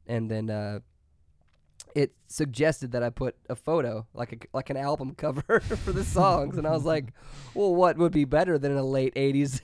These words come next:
Speaker 1: <laughs> John Stamos?" <laughs>
Speaker 2: Nothing. That's what.
Speaker 1: Uh,
Speaker 2: Nothing
Speaker 1: so
Speaker 2: would
Speaker 1: that's
Speaker 2: be better.
Speaker 1: what I, that's what I put as the, as the cover photo for those songs. Um,
Speaker 2: Uncle Jesse approves.
Speaker 1: yeah, but I'll, I'll take a screenshot of that, and I'll,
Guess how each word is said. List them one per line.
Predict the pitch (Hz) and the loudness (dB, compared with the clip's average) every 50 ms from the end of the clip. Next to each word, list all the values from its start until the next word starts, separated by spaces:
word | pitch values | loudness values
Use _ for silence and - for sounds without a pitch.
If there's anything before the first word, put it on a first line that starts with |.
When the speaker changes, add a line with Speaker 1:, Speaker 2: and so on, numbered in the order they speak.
| - - - - - | -12 -18 -20 -20 -18
Speaker 1:
<laughs> | - - - - - 135 143 175 160 156 - - - 165 151 151 - - | -18 -16 -14 -10 -6 -2 0 2 2 2 0 0 0 -2 -2 -4 -4 -2
John | - 170 156 - 202 185 143 | 0 0 2 2 0 0 0
Stamos?" | 135 - - - 175 208 220 170 165 160 135 - - 185 175 - 202 220 220 190 - | -4 -6 -2 0 2 2 4 2 2 0 0 0 -2 -4 -4 -4 -6 -10 -10 -6 -4
<laughs> | 117 117 | -2 2
Speaker 2:
Nothing. | 127 131 - - 120 107 104 113 | 2 2 2 2 0 -4 -4 -2
That's | 120 123 147 - - | -2 -2 -2 -2 -2
what. | 120 110 117 131 | -2 -2 0 0
Speaker 1:
Uh, | - 135 | 2 4
Speaker 2:
Nothing | 139 160 160 - 151 | 4 4 4 4 0
Speaker 1:
so | 113 107 | -2 0
Speaker 2:
would | 151 151 | -2 -2
Speaker 1:
that's | 165 - | 0 0
Speaker 2:
be | - | 0
better. | - 165 | 2 2
Speaker 1:
what | 160 151 | 2 2
I, | 143 | 0
that's | 156 156 - | -2 -2 -2
what | 156 147 | -2 -2
I | 143 | -2
put | 139 - 165 151 139 139 | -2 -2 -2 -2 0 -2
as | 135 123 117 | -4 -6 -6
the, | 120 123 120 120 120 | -8 -8 -6 -6 -6
as | 135 123 | -8 -8
the | 117 127 | -8 -8
cover | 123 - 131 123 120 120 | -6 -6 -6 -6 -6 -8
photo | - - 127 131 131 127 123 | -8 -8 -8 -8 -8 -8 -8
for | - 120 120 | -8 -8 -6
those | 123 120 120 - | -6 -8 -8 -8
songs. | - 123 135 131 127 117 - - - - - - - - - - - - | -8 -8 -8 -8 -10 -12 -16 -16 -14 -12 -12 -12 -12 -14 -16 -16 -14 -14
Um, | 110 107 104 104 - - - - - - - - | -12 -12 -12 -12 -12 -14 -16 -16 -18 -18 -14 -12
Speaker 2:
Uncle | 113 117 113 - 117 | -10 -10 -10 -10 -10
Jesse | 120 117 110 107 - 120 113 | -10 -10 -12 -10 -10 -12 -12
approves. | - - 120 - | -12 -12 -8 -8
Speaker 1:
yeah, | 123 - - - - 131 | -8 -8 -8 -12 -8 -4
but | 135 147 | 0 2
I'll, | 156 165 170 | 2 2 2
I'll | 135 165 170 | 2 0 0
take | - - 190 156 | -2 -4 -4 -4
a | 143 | -6
screenshot | - - 156 147 139 - - 120 120 | -6 -4 -6 -6 -4 -4 -6 -6 -6
of | 120 120 | -6 -6
that, | 117 117 80 | -8 -8 -8
and | 95 117 | -10 -12
I'll, | 113 117 | -12 -12